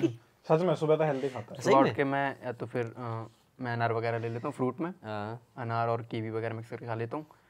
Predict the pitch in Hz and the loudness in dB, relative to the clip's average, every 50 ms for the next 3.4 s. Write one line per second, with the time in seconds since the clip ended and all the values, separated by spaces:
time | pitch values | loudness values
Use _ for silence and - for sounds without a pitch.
0 | _ - 110 107 120 117 113 113 113 113 - _ _ _ _ _ _ _ _ _ | _ -10 -4 0 2 4 4 4 2 -2 -12 _ _ _ _ _ _ _ _ _
1 | _ - 139 127 123 120 113 110 113 120 120 123 123 123 127 127 120 113 123 113 | _ -6 -6 -4 -4 -4 -4 -4 -2 -2 -2 -2 -2 -2 -4 -4 -4 -4 -4 -4
2 | 117 113 117 - - 131 120 117 117 117 117 160 175 160 - 127 123 120 113 110 | -6 -6 -8 -12 -10 -6 -4 -4 -4 -4 -4 -6 -8 -2 -2 -2 0 0 -2 -2
3 | 131 147 - - 117 110 107 | -4 -4 -4 -4 -6 -6 -6